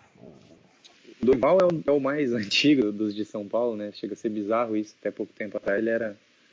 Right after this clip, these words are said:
Speaker 2: um dos novos também que recebia porrada também.
Speaker 1: Sim, mas o que eu, o que eu queria dizer lá no começo, que a gente debateu bastante, é isso. É, tem que existir uma variação de, de, de time,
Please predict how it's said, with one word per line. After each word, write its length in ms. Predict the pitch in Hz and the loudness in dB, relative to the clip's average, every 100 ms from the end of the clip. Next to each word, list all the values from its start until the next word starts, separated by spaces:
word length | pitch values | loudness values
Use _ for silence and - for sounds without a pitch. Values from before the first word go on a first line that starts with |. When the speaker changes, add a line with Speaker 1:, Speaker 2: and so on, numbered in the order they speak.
| _ _ - - - | _ _ -20 -18 -6
Speaker 2:
um 120 | 110 | -2
dos 200 | 104 101 | 0 0
novos 380 | 104 104 101 - | 2 2 0 -4
também 260 | 101 101 101 | -6 -6 -6
que 120 | 98 | -6
recebia 340 | 92 98 98 | -2 -2 -2
porrada 460 | - 95 95 95 98 | -2 -2 0 -2 -4
também. 340 | 92 - - - - | -8 -8 -8 -12 -12
Speaker 1:
Sim, 260 | 113 113 117 - - - - | -12 -12 -16 -20 -20 -20 -12
mas 200 | 98 101 | -10 -10
o 60 | 113 | -10
que 120 | - | -8
eu, 80 | 131 | -6
o 680 | 131 107 90 69 - 57 60 | -6 -6 -8 -12 -20 -20 -20
que 80 | - | -16
eu 60 | 107 | -16
queria 300 | - 120 123 | -14 -10 -10
dizer 320 | 113 104 101 | -10 -8 -4
lá 260 | 98 107 143 | 0 0 -2
no 100 | 135 | -6
começo, 360 | 104 107 113 | -12 -14 -14
que 80 | 87 | -16
a 40 | |
gente 240 | 98 98 - | -16 -18 -16
debateu 340 | 92 95 - | -10 -10 -10
bastante, 440 | 87 - 85 82 - | -12 -12 -18 -16 -14
é 40 | |
isso. 260 | 139 - - _ - _ - | -14 -18 -20 _ -20 _ -12
É, 460 | 95 90 87 67 - _ - _ - | -10 -8 -10 -12 -16 _ -20 _ -18
tem 120 | 120 | -16
que 120 | 143 | -14
existir 600 | 127 123 - - 147 165 | -14 -16 -18 -20 -16 -12
uma 200 | 151 110 | -6 -6
variação 800 | 104 98 95 - 107 117 117 92 | -6 -8 -10 -10 -10 -10 -14 -16
de, 360 | 98 82 64 - - | -20 -20 -20 -20 -20
de, 360 | 98 90 64 _ _ _ | -20 -20 -20 _ _ _
de 200 | 64 92 90 | -20 -20 -20
time, 380 | - 131 175 | -18 -16 -16